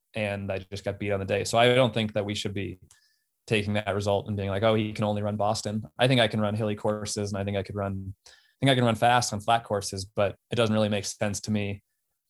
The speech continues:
to go to Berlin or London because A, I'm not getting an appearance fee there, which, like, I don't, I, I would, I like money, uh, as most people do. Um,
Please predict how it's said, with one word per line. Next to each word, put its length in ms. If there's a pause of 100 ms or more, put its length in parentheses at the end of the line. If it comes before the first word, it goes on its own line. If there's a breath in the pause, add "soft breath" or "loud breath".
(220)
to 60
go 160
to 80
Berlin 280
or 60
London 400
because 320
A, 200
I'm 80
not 300
getting 300 (100)
an 80
appearance 320
fee 160
there, 300 (400)
which, 180
like, 400 (1500 soft breath)
I 60
don't, 240 (180)
I, 280 (440)
I 220
would, 240
I 80
like 260
money, 300 (260)
uh, 440
as 160
most 200
people 260
do. 260 (420 soft breath)
Um, 680